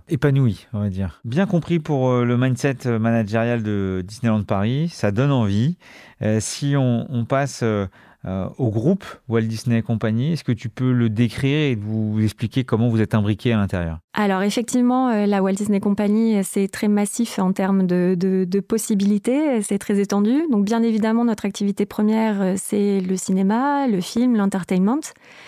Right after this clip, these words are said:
Speaker 2: Euh, il faut savoir qu'aujourd'hui, euh, la production, euh, cinématographique, euh, de, de la Walt Disney Company, c'est à peu près vingt-sept pour cent de la production cinématographique, euh, américaine. Donc, on est en concurrence aujourd'hui, euh, avec, euh, cinq gros acteurs, euh,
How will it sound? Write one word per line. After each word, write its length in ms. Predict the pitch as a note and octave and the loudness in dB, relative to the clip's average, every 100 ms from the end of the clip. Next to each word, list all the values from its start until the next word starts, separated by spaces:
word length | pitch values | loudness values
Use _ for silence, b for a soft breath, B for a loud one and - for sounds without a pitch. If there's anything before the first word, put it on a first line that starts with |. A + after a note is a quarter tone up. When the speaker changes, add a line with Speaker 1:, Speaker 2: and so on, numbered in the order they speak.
| B B B B | B B B B
Speaker 2:
Euh, 160 | G#3 G3 | -2 0
il 80 | |
faut 120 | G3 G3+ | 0 -2
savoir 300 | G#3 G3+ A3 | 0 -2 -2
qu'aujourd'hui, 560 | A3 G#3 G#3 G#3+ A#3+ | 0 0 0 0 0
euh, 60 | G#3+ | 2
la 100 | G3 | -2
production, 560 | - G#3 G#3 - A#3 | -2 -2 -2 -2 0
euh, 80 | A3 | 2
cinématographique, 1080 | G#3 - A3 G#3+ G#3+ G#3+ G#3 G#3 G3+ A#3+ A#3 | 0 0 2 2 2 0 0 0 -2 -2 -2
euh, 160 | A3 G3+ | 0 0
de, 460 | F#3+ G3+ G3 F#3 G3 B B B B B B | 2 2 2 0 -2 B B B B B B
de 120 | - A3+ | -2 0
la 160 | G#3+ | 2
Walt 100 | G#3+ | 0
Disney 260 | G#3 A3 A3 | -2 0 0
Company, 440 | A3 G#3 A3+ A#3+ | 0 2 2 2
c'est 160 | B3 G#3+ | 0 -2
à 40 | |
peu 120 | F#3+ | -2
près 160 | G3 A3+ | -2 0
vingt-sept 320 | G#3+ G#3 A3 | 0 0 -2
pour 160 | G#3+ G3+ | -4 -2
cent 140 | A#3 | 0
de 60 | A3+ | 2
la 140 | G3+ | 0
production 380 | - F#3+ G3 G#3 | 0 -4 -2 -4
cinématographique, 1040 | G#3 G3+ G3+ G3 G3 F#3+ G3 - A3 - | -2 0 2 2 0 0 -2 -2 -4 0
euh, 200 | G#3 G3 - | 0 0 0
américaine. 680 | G3 F#3+ F#3 F#3 C4 D#4 G#3 B B B | 0 2 0 -2 0 0 -2 B B B
Donc, 140 | - G3+ | -4 0
on 100 | G#3 | 2
est 80 | A3 | 2
en 100 | G#3 | 2
concurrence 500 | G3+ G3 G#3 A3+ A3+ | 0 0 0 0 0
aujourd'hui, 520 | G3 G3 G#3+ A3+ A3+ | 0 2 2 2 2
euh, 260 | G3+ G3+ | 0 0
avec, 300 | G3+ G3+ G3+ | 0 -2 -2
euh, 380 | G#3 G3+ G3+ G3 | 0 0 0 -2
cinq 420 | G3 - A3 A3+ | -4 -2 0 0
gros 420 | A3 G3 G3 G#3+ G#3 | 0 0 0 0 0
acteurs, 520 | G3+ - G#3+ A3 G3+ | -2 -2 0 0 0
euh, 220 | F#3 G3 | 0 -2